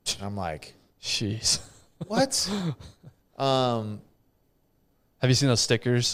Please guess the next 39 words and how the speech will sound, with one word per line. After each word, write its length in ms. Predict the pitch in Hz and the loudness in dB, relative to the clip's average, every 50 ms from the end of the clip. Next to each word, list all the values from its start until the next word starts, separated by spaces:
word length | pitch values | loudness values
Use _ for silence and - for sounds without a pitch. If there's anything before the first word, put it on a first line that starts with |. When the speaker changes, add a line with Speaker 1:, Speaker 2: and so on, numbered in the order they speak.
| - | -2
Speaker 2:
where 180 | - 113 117 - - | -2 -2 -2 2 2
it's 240 | 180 156 - - - | 2 2 4 4 4
Speaker 1:
The 80 | 185 | 4
Speaker 2:
<laughs> 540 | 131 117 104 92 90 - - - 233 214 - - | 4 4 2 0 0 -2 -2 -2 -2 -2 -2 0
Biden 340 | 123 120 123 120 120 127 139 | 2 6 6 8 8 6 6
Speaker 1:
"I 40 | 147 | 6
did 240 | 135 139 139 131 | 8 8 6 8
this. 80 | 113 120 | 8 8
Speaker 2:
pointing 220 | 143 147 135 143 | 8 8 8 8
at 100 | 143 147 147 | 8 8 8
it, 80 | - - | 6 6
says, 220 | - 175 156 - - | 6 4 4 6 6
"I 160 | 165 151 151 | 6 6 8
did 80 | 147 156 | 8 8
Speaker 1:
I 100 | 147 156 | 6 8
did 220 | 131 175 147 135 | 8 8 8 10
Speaker 2:
this"? 320 | 190 175 127 113 - - - | 10 8 8 6 4 4 4
Speaker 1:
this." 200 | 190 - - - - - - - - - | 4 4 6 2 2 0 0 2 0 0
<laughs> 260 | - - - - - - | 0 2 0 0 0 2
So 280 | - - 110 104 98 - | 0 2 4 4 4 4
funny. 300 | - - 90 87 90 85 - - - - - 214 214 208 208 196 185 160 | 2 0 0 0 -2 -4 -6 -6 -8 -14 -12 -10 -8 -8 -6 -4 -4 0
Um, 560 | - 139 139 135 131 127 123 117 113 107 107 107 - - - _ _ _ _ _ _ _ _ _ _ _ - | 4 6 8 8 8 8 8 6 4 2 -2 -10 -14 -18 -20 _ _ _ _ _ _ _ _ _ _ _ 0
<laughs> 0 | - 131 - - 160 - - - - 117 | 0 2 2 4 0 0 0 -4 -12 0
but, 460 | 117 143 151 147 147 139 131 - - | 6 8 10 10 10 8 6 0 -8
uh, 220 | - - - - 151 156 - - - - | -10 -10 -6 -6 -8 -8 -8 -12 -6 0
I 100 | 160 156 | 2 4
don't 160 | 143 127 117 | 4 4 4
know, 200 | 113 110 110 110 | 2 0 0 0
man. 420 | 113 113 117 117 113 113 113 113 113 | 0 -2 -2 0 0 -2 -2 -4 -8
I, 160 | - - - - - - - _ _ _ _ _ _ _ _ _ _ _ _ _ _ - | -12 -14 -14 -14 -18 -20 -20 _ _ _ _ _ _ _ _ _ _ _ _ _ _ -14
stuff 460 | 147 113 - - - - 247 254 254 285 | -12 -6 -2 -2 4 6 4 4 6 4
like 360 | 285 262 196 131 107 98 101 | 4 4 4 2 -2 2 4
that, 380 | 117 107 110 120 135 143 - | 4 6 6 6 4 2 4
like, 200 | 135 131 123 - | 4 4 4 4
the 100 | - 135 | 2 6
overall 460 | 127 131 127 127 135 135 131 123 104 95 | 6 6 8 8 8 8 8 8 6 2
deal, 400 | 110 113 113 113 117 117 113 110 | 0 2 4 6 6 8 6 6
like, 280 | 107 104 101 - - - - - _ _ _ - | 4 4 2 0 -6 -14 -20 -20 _ _ _ -2
I 220 | 110 123 131 123 | 2 2 2 2